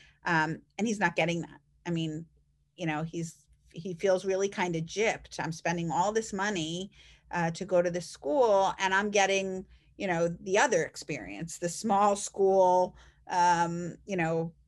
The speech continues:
very small classes, no, you know, school spirit at all, really. Um,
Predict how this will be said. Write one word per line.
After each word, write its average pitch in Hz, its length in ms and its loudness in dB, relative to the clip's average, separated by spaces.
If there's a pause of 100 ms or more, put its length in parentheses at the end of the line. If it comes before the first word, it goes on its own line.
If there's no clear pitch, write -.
(340)
very 190 300 4
small 175 300 2
classes, 175 920 0
no, 180 640 4 (420)
you 185 120 -6
know, 165 140 -2
school 190 260 -2
spirit 175 680 2
at 160 100 -4
all, 208 360 4
really. 151 640 -4 (160)
Um, 156 480 -2